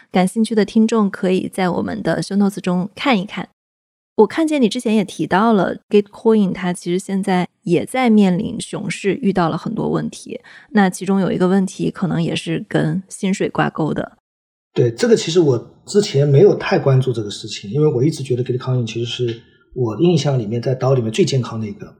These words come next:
Speaker 2: 我没太关注。也是前段时间我为另外一个产品做分析的时候，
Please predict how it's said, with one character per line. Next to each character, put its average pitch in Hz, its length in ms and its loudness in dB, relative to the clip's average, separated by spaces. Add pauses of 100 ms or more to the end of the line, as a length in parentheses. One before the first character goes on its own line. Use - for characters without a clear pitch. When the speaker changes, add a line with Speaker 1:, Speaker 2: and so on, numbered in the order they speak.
(120)
Speaker 2:
我 113 100 -4
没 120 120 0
太 151 120 0
关 143 160 0
注。 - 240 -4 (420)
也 123 100 2
是 165 440 2 (220)
前 131 140 0
段 156 100 6
时 127 100 -2
间 143 320 4 (160)
我 120 120 0
为 151 80 6
另 180 100 6
外 160 80 6
一 139 40 4
个 143 60 4
产 139 220 0
品 131 180 -2
做 123 380 2
分 160 180 2
析 165 160 2
的 160 80 4
时 - 140 -2
候， 98 260 -8